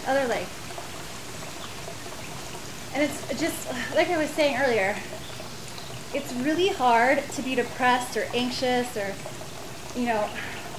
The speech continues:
nervous about life when you really just pay attention to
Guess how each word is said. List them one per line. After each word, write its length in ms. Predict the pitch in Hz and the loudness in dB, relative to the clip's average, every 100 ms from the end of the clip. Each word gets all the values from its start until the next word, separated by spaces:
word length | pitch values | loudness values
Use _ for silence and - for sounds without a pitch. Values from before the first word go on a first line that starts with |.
| - - - - - - - 339 - - - - - - - - - - - - - - - - - - - | -10 -10 -10 -10 -10 -10 -8 -8 -8 -10 -10 -10 -10 -10 -10 -10 -10 -6 -6 -6 -8 -8 -10 -10 -10 -10 -6
nervous 380 | 254 269 285 285 | 0 2 2 0
about 260 | 247 240 214 | 2 4 4
life 320 | 240 254 254 | 4 2 0
when 160 | 233 233 | 0 2
you 100 | 240 | 2
really 280 | 220 240 254 | 4 2 2
just 200 | 240 220 - | 0 -4 -2
pay 180 | 247 | 2
attention 460 | 226 - 226 214 | 2 0 -2 -2
to 60 | 208 | -2